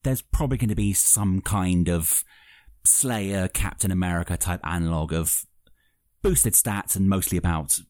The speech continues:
fighting and kung fu and all that cool stuff. But we've seen a thousand Iron Fists, Shang-Chi type characters. So I was looking into possible martial arts styles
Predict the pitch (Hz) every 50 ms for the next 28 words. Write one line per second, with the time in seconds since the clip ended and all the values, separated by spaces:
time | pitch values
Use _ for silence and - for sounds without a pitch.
0 | - - - - - 95 87 85 - 85 80 80 76 73 76 - - 85 78 78
1 | - - 87 73 76 80 76 78 73 71 64 - - - 85 73 71 - - -
2 | 52 50 - - - - _ _ - - - - _ _ _ _ _ _ _ _
3 | _ _ - 147 92 - - - - - - - _ _ _ _ _ _ _ _
4 | - - 117 120 139 135 120 - - - 127 113 104 101 98 95 92 - - -
5 | - 107 95 90 87 82 - - 90 82 82 82 82 - - - - - _ _
6 | _ - - - 87 85 - - - 87 - - - - - - - - - -
7 | - 98 82 82 82 - - 87 82 80 76 78 - 82 73 69 - 95 85 78
8 | 76 73 71 - 73 73 73 - - - _ _ - - _ _ _ _ - -
9 | 156 151 151 170 - 147 143 135 123 120 120 - - - 135 - - - - -
10 | 120 113 110 110 101 98 - - 120 117 113 110 - - 117 104 101 - - -
11 | - - 104 98 98 95 95 92 95 92 - - -